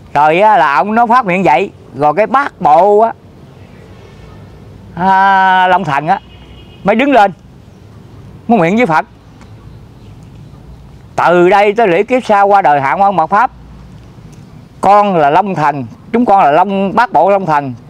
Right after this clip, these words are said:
con nguyện người nào tu hành mà có ma quỷ phá, con nguyện trực tiếp là đến đó để độ những người tu hành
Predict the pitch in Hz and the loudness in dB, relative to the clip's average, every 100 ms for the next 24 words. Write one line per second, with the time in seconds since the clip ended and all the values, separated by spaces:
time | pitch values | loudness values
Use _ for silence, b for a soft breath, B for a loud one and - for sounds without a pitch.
0 | - 196 190 143 175 190 151 160 147 151 | -2 -2 0 -2 -2 -4 -2 0 0 0
1 | 202 165 147 143 - - 139 135 220 233 | 0 0 -4 -6 -12 -6 -2 -2 0 0
2 | 190 190 139 170 214 180 220 - - - | 0 0 0 0 0 0 -2 -6 -14 -6
3 | 180 208 202 147 147 175 165 - - - | 0 2 2 -2 -2 -4 -8 -14 -20 -20
4 | - - - - - 202 - 233 269 175 | -20 -20 -20 -8 -2 -2 -2 -2 -2 0
5 | 151 202 214 226 - - 135 190 143 151 | 0 0 2 0 0 -4 -4 0 0 0
6 | 170 196 139 160 151 | -2 -4 -4 -2 -4